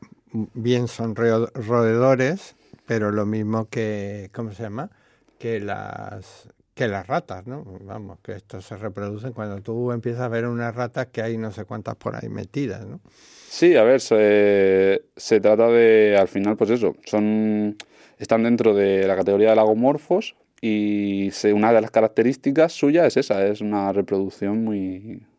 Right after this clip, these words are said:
Speaker 2: muy, muy alta.
Speaker 1: Efectivamente, bueno. Fíjate, eh, el conejo, eh, es de, de los alimentos que tiene bastante, eh,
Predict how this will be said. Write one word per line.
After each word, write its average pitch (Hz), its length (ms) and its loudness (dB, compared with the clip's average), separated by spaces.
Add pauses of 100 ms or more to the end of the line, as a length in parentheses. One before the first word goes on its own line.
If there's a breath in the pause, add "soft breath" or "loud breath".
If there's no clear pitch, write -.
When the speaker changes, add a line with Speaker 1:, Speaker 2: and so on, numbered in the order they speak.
(420)
Speaker 2:
muy, 95 520 -6
muy 92 160 -4
alta. 107 460 -2 (340)
Speaker 1:
Efectivamente, 120 760 -6
bueno. 117 360 -8 (540 soft breath)
Fíjate, 160 540 0
eh, 135 540 2
el 131 240 -2
conejo, 165 640 -2 (360)
eh, 117 800 -2
es 147 200 -6
de, 123 880 -2
de 123 320 -2
los 113 460 -4 (540)
alimentos 131 1000 -4
que 110 120 -12
tiene 117 560 -8
bastante, 120 1000 -8 (520 soft breath)
eh, 107 720 -6